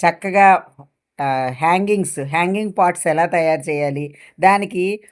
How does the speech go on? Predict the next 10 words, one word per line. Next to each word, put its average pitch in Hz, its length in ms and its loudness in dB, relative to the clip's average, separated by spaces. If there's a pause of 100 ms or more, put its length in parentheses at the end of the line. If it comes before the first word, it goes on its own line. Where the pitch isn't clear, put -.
(160)
ఉ-, 165 260 -8
దారం 208 360 4
కడతాం 196 360 -2
కదండి, 175 400 -2
ఉట్టి 185 320 -4
కట్టినట్టుగా 196 640 -2
తాడు 185 340 2
కడతాం 175 360 0
కదా 156 180 -2
వైర్తో, 160 540 -2